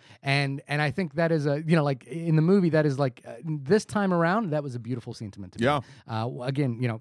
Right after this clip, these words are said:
Speaker 1: two thousand twelve, I didn't understand what it meant to live without touching people's hands and
Speaker 2: Yeah.
Speaker 1: things like that. But, you know, like, I thought about that a lot as I was watching it. I think it's really smartly placed. And I think, you know, again, this,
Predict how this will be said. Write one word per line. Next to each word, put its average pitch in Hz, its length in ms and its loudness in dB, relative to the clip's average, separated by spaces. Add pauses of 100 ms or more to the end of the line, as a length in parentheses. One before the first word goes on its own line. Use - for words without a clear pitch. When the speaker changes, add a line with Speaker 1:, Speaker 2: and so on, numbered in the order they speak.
Speaker 1:
two 143 140 -6
thousand 131 300 -2
twelve, 160 320 2
I 131 140 0
didn't 135 240 -6
understand 123 540 -6
what 117 100 -8
it 101 60 -16
meant 113 260 -4 (340)
to 135 160 -4
live 117 480 0
without 113 400 -2
touching 113 640 -6 (100)
people's 117 260 -6
hands 110 300 -4
and 403 80 -2
Speaker 2:
Yeah. 453 120 0
Speaker 1:
things - 80 0
like 95 140 -8
that. 92 240 -10 (320)
But, 165 260 2
you 196 100 0
know, 180 100 2
like, 160 160 2 (840)
I 151 80 2
thought 202 240 6
about 170 240 4
that 156 160 2
a 143 40 2
lot 143 280 2
as 135 180 2
I 135 80 2
was 123 120 2
watching 127 320 -2
it. 135 100 -6
I 113 60 -6
think 131 140 -4
it's 117 120 -10
really 123 320 2
smartly 123 320 -4
placed. 147 280 -2 (220)
And 196 100 2
I 202 60 6
think, 220 240 0
you 196 80 0
know, 175 200 0
again, 160 400 0 (640)
this, 151 800 2